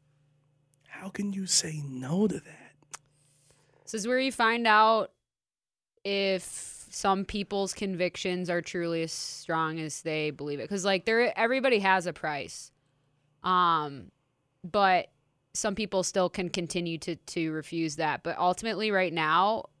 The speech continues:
Speaker 2: I'm looking at the P G A. Like, you, you gotta come up with something. You
Speaker 1: Where are they
Speaker 2: gotta,
Speaker 1: gonna get
Speaker 2: you
Speaker 1: that money from, though?
Speaker 2: Well, I'm not saying it necessarily has to be in that money, but you have to show that you're not just not doing nothing.
Speaker 1: I
Speaker 2: Like,
Speaker 1: think they're in a tough
Speaker 2: s-,
Speaker 1: spot 'cause what
Speaker 2: adapt
Speaker 1: can
Speaker 2: or
Speaker 1: they do?
Speaker 2: die.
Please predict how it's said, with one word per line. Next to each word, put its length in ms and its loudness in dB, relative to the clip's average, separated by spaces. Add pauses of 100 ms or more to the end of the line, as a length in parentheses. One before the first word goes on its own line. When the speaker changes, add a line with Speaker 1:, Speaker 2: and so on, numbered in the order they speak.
(100)
Speaker 2:
I'm 180 4
looking 220 -2
at 80 -2
the 80 -8
P 240 -10
G 220 -8
A. 240 -6 (920)
Like, 180 0 (220)
you, 260 2
you 220 6
gotta 260 12
come 300 6
up 160 10
with 120 6
something. 540 6 (120)
You 120 10
Speaker 1:
Where 40 12
are 20 12
they 60 10
Speaker 2:
gotta, 120 10
Speaker 1:
gonna 60 8
get 100 6
Speaker 2:
you 60 10
Speaker 1:
that 60 10
money 240 6
from, 200 0
though? 240 -2
Speaker 2:
Well, 120 6
I'm 140 4
not 180 2
saying 220 0
it 80 -4
necessarily 440 2
has 140 2
to 60 -10
be 80 -2
in 60 -2
that 160 0
money, 180 -2
but 120 -2
you 140 0
have 300 6
to 100 -2
show 880 6
that 280 2
you're 160 2
not 260 4
just 220 -2
not 340 4
doing 320 -2
nothing. 300 -8 (1400)
Speaker 1:
I 80 8
Speaker 2:
Like, 100 8
Speaker 1:
think 160 8
they're 120 8
in 100 6
a 40 2
tough 200 2
Speaker 2:
s-, 60 0
Speaker 1:
spot 280 4
'cause 160 0
what 80 2
Speaker 2:
adapt 200 10
Speaker 1:
can 100 10
Speaker 2:
or 20 4
Speaker 1:
they 60 8
do? 120 6
Speaker 2:
die. 460 6